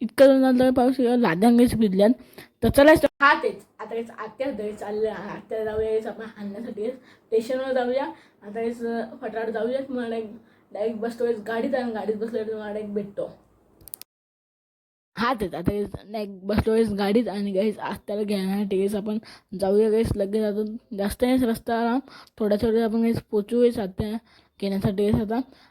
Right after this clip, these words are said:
आता आपण जाऊ शकतो गाईज आत्याला प्लॅटफॉर्म गाईज घेण्यासाठी. आपण गाईज मागच्या ब्लॉगमध्ये बघा तुम्ही गाईज, आपण सोडलेलं गाईज तिथे आता डबल गाईज तिथून घ्यायचं आपल्या.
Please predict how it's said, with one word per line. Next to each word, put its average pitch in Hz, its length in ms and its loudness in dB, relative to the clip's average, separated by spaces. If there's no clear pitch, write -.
आता 196 200 -2
आपण 214 180 2
जाऊ 214 160 4
शकतो 220 140 -8
गाईज 214 200 -4
आत्याला 208 340 -4
प्लॅटफॉर्म 220 420 -2
गाईज 214 220 -4
घेण्यासाठी. 202 580 0
आपण 196 300 -2
गाईज 226 240 2
मागच्या 226 420 2
ब्लॉगमध्ये 226 460 2
बघा 226 140 -2
तुम्ही 226 220 -4
गाईज, 247 140 -4
आपण 208 200 -2
सोडलेलं 208 360 -2
गाईज 226 180 0
तिथे 214 180 -4
आता 214 340 -4
डबल 214 420 2
गाईज 226 300 0
तिथून 220 240 -2
घ्यायचं 196 280 0
आपल्या. 202 260 -2